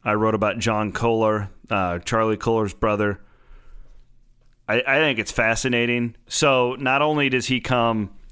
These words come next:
with very similar credentials to what Kyle Kemp did a couple of years ago, uh, we're talking about a guy who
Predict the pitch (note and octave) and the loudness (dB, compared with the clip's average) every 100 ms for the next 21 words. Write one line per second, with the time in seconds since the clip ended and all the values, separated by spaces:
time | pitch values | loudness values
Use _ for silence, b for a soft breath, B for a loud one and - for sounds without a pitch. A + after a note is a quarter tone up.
0 | - B2 G#2+ D3+ D3+ - C#3+ C#3+ C#3 B2 | -4 -2 0 0 2 2 2 2 2 0
1 | - A#2+ A2 A#2+ A#2+ G#2 - G#2+ G2 A2+ | 0 0 0 0 -2 -2 -2 -4 -2 0
2 | A2 F#2+ - A#2 - F#2+ F2+ G2+ - F#2 | 0 0 -4 -4 -2 -4 -2 -4 -4 -6
3 | F2 A2 A#2+ F#2+ C#2+ - b b b b | -2 -2 -2 -6 -10 -16 b b b b
4 | b b b b b _ - A#2 A#2 A#2 | b b b b b _ -2 2 2 4
5 | B2 D#3 E3+ E3 D3+ A2+ A#2 A2+ A2 G#2+ | 2 2 2 4 2 4 4 4 4 2
6 | G#2 - _ _ _ - C#3 C3+ B2+ B2 | 0 -6 _ _ _ 0 2 4 4 4
7 | A#2 A2 | 2 0